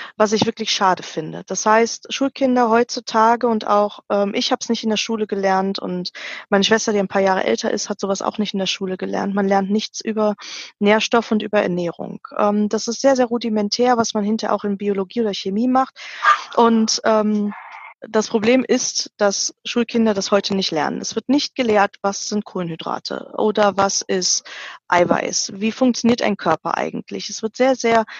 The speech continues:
äh, wissenschaftlich rangegangen, dass es aber kein Grundverständnis gibt für Ernährung generell. Und wenn ich sehe, wie Menschen sich ernähren, dann, ähm, können wir da ganz, ganz eins zu eins Rückschlüsse draus ziehen. Und, ähm,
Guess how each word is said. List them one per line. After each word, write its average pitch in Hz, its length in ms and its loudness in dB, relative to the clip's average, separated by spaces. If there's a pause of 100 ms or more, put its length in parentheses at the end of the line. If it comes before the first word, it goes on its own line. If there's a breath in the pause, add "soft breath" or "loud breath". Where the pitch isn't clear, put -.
(400 loud breath)
äh, 226 220 4
wissenschaftlich 247 760 0
rangegangen, 208 680 2 (100)
dass - 540 -2
es - 180 -8 (120)
aber 202 180 0
kein 214 180 0
Grundverständnis 175 920 -4
gibt - 400 -10
für - 380 0
Ernährung 208 460 0
generell. 233 460 2
Und 185 100 -4
wenn 196 120 0
ich - 140 -6
sehe, 240 300 2
wie 220 200 -2 (360 loud breath)
Menschen 311 340 4
sich 190 220 2
ernähren, 165 720 -2
dann, 240 360 2 (640 loud breath)
ähm, 240 520 2 (120)
können 254 180 2
wir 262 80 4
da 226 200 4
ganz, 262 280 0
ganz 247 220 0
eins 240 300 0
zu - 100 -2
eins 220 200 0
Rückschlüsse - 460 -4
draus - 380 -4
ziehen. 175 480 -6
Und, 214 400 0
ähm, 214 280 2